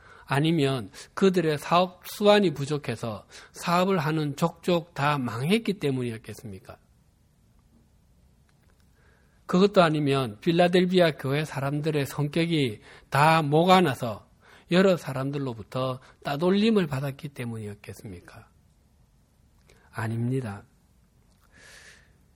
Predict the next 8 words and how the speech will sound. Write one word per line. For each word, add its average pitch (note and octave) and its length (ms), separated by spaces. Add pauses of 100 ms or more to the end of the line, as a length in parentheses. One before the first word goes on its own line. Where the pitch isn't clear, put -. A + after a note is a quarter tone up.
(220)
그들은 D#3+ 600
신앙의 F#3 760
정절을 E3+ 580
지키고 C#3 600 (640)
구별된 D#3 680
삶, A2 340 (840)
하나님의 F#3 560
말씀에 E3+ 680